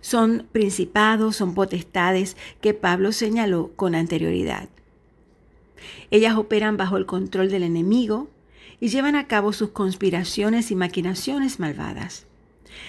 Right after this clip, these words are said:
La Biblia no da en detalles la organización y la estructura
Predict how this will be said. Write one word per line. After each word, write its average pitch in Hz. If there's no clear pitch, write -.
La 247
Biblia 302
no 226
da 196
en 190
detalles 180
la 185
organización 170
y 175
la 165
estructura 175